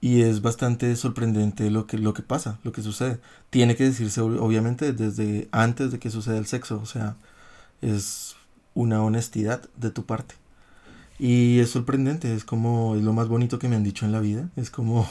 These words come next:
<laughs> "Eres demasiado honesto", y eso, eso es muy bonito. Eso es chévere. Entonces, cuando los acuerdos están claros, cuando sabes qué,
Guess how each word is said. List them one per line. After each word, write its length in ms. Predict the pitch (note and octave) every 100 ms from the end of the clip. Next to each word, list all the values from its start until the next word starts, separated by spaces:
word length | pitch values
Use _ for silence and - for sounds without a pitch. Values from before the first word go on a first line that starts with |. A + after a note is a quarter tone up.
| - - - -
<laughs> 400 | - - - -
"Eres 200 | A2+ A2
demasiado 360 | A#2 A2+ G#2+
honesto", 440 | G#2 G#2+ G#2+ E3 F3 -
y 220 | B2+ A#2
eso, 680 | G#2+ G#2 A2 G#2+ G#2 G2+ G#2 -
eso 320 | A#2 - G#2+
es 140 | G#2 G2+
muy 180 | G#2+
bonito. 320 | G2 G#2 B2 - _ _
Eso 260 | - G#2+ G#2+
es 100 | G#2
chévere. 280 | - A#2+ - _ - - - - - - - -
Entonces, 760 | B2 G#2+ A2+ A2 G#2+ A2 A2+ G#2+
cuando 240 | - A#2+
los 140 | A2+ A2
acuerdos 400 | - A2 A2 B2+
están 260 | C3+ A2
claros, 340 | G2+ A2+ C#3+ -
cuando 340 | A2+ G#2+ G2+
sabes 480 | - G#2 G2+ G#2 -
qué, 400 | - A#2+ A2+